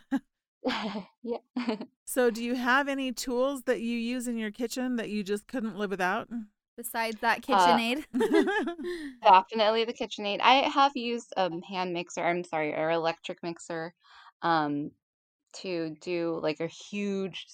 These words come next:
Speaker 2: thing of batter because I knew my KitchenAid would just, it would probably have words with me
Speaker 1: Hmm.
Speaker 2: if I tried to do this mix in it, and it was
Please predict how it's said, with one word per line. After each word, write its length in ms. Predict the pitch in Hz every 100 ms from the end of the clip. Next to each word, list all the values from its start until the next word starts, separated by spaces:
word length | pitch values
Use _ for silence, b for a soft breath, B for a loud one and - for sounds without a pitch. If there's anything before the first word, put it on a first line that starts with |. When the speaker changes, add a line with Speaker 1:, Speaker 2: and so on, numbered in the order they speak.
| _
Speaker 2:
thing 180 | 185 170
of 200 | 170 156
batter 520 | 165 160 160 170 202 - b b
because 300 | 175 185 165
I 100 | 165
knew 180 | 165 170
my 160 | 175 151
KitchenAid 640 | 190 165 170 160 151 147
would 160 | 147 143
just, 320 | 151 - - _
it 140 | - 170
would 180 | 165 - _
probably 580 | - 170 156 156 170 175
have 220 | 170 160
words 400 | 170 156 147 -
with 160 | 196 202
me 280 | 220 220 247 B B
Speaker 1:
Hmm. 80 | 233
Speaker 2:
if 140 | 214 185
I 120 | 185
tried 280 | - 185 170
to 60 |
do 200 | 170 190
this 240 | 175 185 -
mix 340 | 175 - -
in 120 | 190
it, 180 | 190 196 _
and 180 | 185 175
it 120 | 156
was 380 | 160 165 156 _